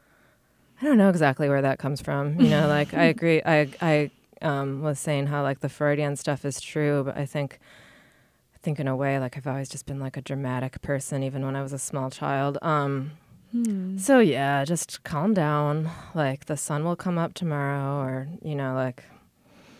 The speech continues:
Speaker 1: not everything is so life or death, and, like,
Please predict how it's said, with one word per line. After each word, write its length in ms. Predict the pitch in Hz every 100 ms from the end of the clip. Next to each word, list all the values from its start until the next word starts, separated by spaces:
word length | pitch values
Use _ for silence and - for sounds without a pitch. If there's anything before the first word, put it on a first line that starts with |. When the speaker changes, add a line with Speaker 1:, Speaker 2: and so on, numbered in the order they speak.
| - - - _ _ _ _
Speaker 1:
not 200 | 190 202
everything 360 | 202 196 185 180
is 120 | 160
so 180 | 175 160
life 240 | 151 147
or 100 | 160
death, 460 | 135 127 127 131 -
and, 140 | 131
like, 260 | 131 127